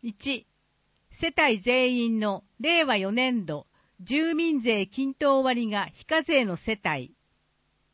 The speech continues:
二、令和四年一月から十二月までに予期せず収入が減少し、世帯全員の年間収入見込み額、または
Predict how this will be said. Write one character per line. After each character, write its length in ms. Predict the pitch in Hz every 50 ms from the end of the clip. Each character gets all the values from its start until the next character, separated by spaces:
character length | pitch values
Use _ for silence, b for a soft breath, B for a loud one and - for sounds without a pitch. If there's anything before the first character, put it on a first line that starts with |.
| _ _ _ -
二、 320 | 226 254 269 277 226 - _ _ _ _ _ _ _ _ _ _ _ _ _ _ -
令 260 | - 240 311 339 349 339
和 140 | 285 269
四 180 | 240 208 190 190
年 300 | 208 240 247 240 226 -
一 260 | 170 202 - - 254 262
月 260 | 269 277 262 - -
か 140 | - 220 190
ら 220 | 170 160 156 - _ -
十 220 | - 240 277 311
二 160 | 320 302 311 294
月 240 | 302 294 - -
ま 160 | 277 262 262 240
で 160 | 208 208 185
に 240 | 160 147 160 156 _ _ _ _ _ -
予 160 | 233 294 320
期 120 | 285 - -
せ 160 | - - 269
ず 120 | 226 196 185
収 320 | - - - 277 285 285
入 280 | 269 262 277 277 269 269
が 160 | 240 240 233
減 260 | 180 220 214 214 220
少 280 | 208 - 214 202 196 196
し、 380 | 190 - - 180 175 175 - _ _ _ _ _ _ _ _
世 280 | - - - 339 339 -
帯 200 | - 311 269 220
全 360 | 190 180 233 240 247 247 247 233
員 280 | 233 226 226 214 208
の 200 | 202 190 185 175 -
年 280 | 185 226 269 302 311 294
間 280 | - 330 320 302 302
収 320 | - - - 302 302 294 277
入 320 | 233 208 190 175 165 160
見 140 | 160 185 202
込 120 | - 269
み 140 | 269 277 277
額、 440 | 240 220 185 - - 160 156 160 - _ _ _ _ -
ま 140 | 214 220 233
た 160 | - 294 285
は 240 | 254 220 170 165